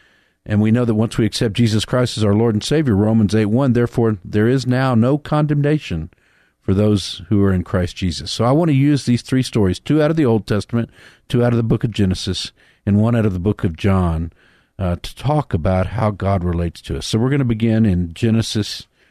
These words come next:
right at the end of chapter two, verse twenty-five. "Adam and his wife were both naked, and they felt no shame."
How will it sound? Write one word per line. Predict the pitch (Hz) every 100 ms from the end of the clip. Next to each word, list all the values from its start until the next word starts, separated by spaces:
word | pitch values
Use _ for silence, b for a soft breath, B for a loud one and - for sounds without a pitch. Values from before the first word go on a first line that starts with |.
| _
right | 127 123
at |
the | - 123
end | 110
of | 85
chapter | - 113 - -
two, | - 104 87 92 98 b b b
verse | 196 202
twenty-five. | - 120 110 101 107 90 - - _ _ _ _ _ _ - - -
"Adam | 131 135 135
and |
his | 107
wife | 110 139 131
were | 104
both | 120 123
naked, | 120 143 - - - _ _ _ _ -
and | 107
they | 113
felt | - 135 135
no | 107 107
shame." | - - 117 92 80